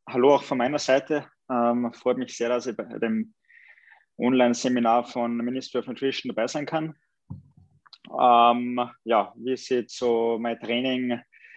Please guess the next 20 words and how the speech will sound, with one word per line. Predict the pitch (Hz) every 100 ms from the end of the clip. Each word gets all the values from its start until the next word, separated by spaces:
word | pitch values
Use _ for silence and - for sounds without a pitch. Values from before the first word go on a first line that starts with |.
| - - - - _ _ _ _ _
für | - 156
Marathon-Vorbereitung | 131 135 151 143 139 139 135 131 - 135
aus? | 123 156 - -
Also | 131 131 127 127 123 - - -
das | 117
ist |
natürlich | 131 120 123 131
alles | 123 -
sehr | 127
langfristig, | 113 131 - 135 - - 123 - - -
äh, | 120 127 123 117 117 117 117 -
geplant, | 135 127 113 143 160 -
ist | 131 131
immer | 127 120
ein | 117
langfristiger | 113 127 - 123 120 -
Prozess. | - 113 - 127 - - - -
Äh, | 131 120
man | 117 117
kann | - 123 120 120 120